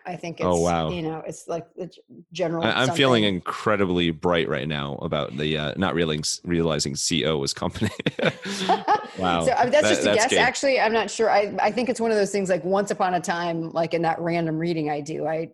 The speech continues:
Speaker 1: I was like, "Oh, it stands for whatever." Like, um, like
Speaker 2: <laughs>
Speaker 1: L G,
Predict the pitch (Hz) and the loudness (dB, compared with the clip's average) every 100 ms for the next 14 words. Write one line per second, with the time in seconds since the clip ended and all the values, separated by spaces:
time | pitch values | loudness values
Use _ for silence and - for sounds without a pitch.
0 | - 175 160 180 175 - 403 381 311 226 | -6 -4 -2 -4 -2 0 4 6 6 4
1 | 208 - 277 269 - 269 262 269 285 233 | 0 -4 -4 -4 -2 0 2 2 2 2
2 | 185 170 175 180 170 - - - - - | 0 0 0 0 0 -6 -20 -20 -20 -6
3 | 180 165 151 156 151 - - 90 - 123 | 0 0 0 -4 -10 -16 -18 -12 -4 -4
4 | - 196 202 170 190 196 196 | 0 2 2 2 -2 0 -2